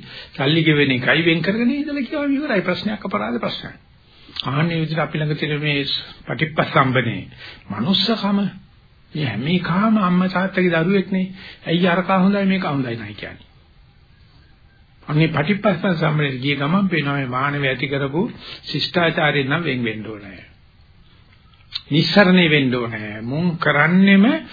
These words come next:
එකිනෙකා ගැටලා වර්ග භේද හදලා පංගු peeru හදලා ගැටුමක්. ඉහළට යන්න පුළුවන් කියලා කියනවා. කවදාකවත් ඉහක් නැහැ.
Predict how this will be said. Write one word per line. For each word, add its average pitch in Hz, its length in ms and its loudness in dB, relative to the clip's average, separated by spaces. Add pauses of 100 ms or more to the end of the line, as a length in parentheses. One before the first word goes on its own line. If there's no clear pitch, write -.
(180)
එකිනෙකා 160 560 2
ගැටලා 131 380 0
වර්ග 151 300 0
භේද 139 220 0
හදලා 131 400 -2 (380)
පංගු 143 320 -2
peeru 131 320 0
හදලා 147 340 2 (680)
ගැටුමක්. 247 440 -2 (880)
ඉහළට 185 400 4
යන්න 202 240 4
පුළුවන් 220 320 6
කියලා 127 240 2
කියනවා. 98 340 -12 (520)
කවදාකවත් 170 680 -4
ඉහක් 131 100 -4
නැහැ. - 380 -12